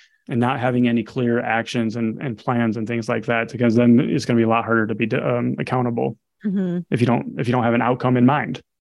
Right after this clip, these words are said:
Speaker 2: Right.
Speaker 1: You're not accountable to anything then. Accountability is misrepresented for what it, what it is. Accountability, like you said, it's not holding, it's not hand holding, it's not babysitting.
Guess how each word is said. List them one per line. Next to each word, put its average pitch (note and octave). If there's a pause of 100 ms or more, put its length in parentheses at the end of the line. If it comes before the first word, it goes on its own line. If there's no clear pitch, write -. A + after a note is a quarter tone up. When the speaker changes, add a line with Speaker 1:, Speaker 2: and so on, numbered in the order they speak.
(260)
Speaker 2:
Right. C3+ (220)
Speaker 1:
You're B2+
not A#2+
accountable A#2+
to B2
anything C#3
then. D3 (460)
Accountability F#3 (180)
is C#3
misrepresented C3
for A#2+
what A2+
it, B2+
what C#3+
it -
is. D3 (920)
Accountability, D3+
like C3+
you C#3
said, A2
it's G#2+
not C3+
holding, A#2+
it's C#3+
not B2+
hand A2+
holding, B2
it's -
not B2+
babysitting. B2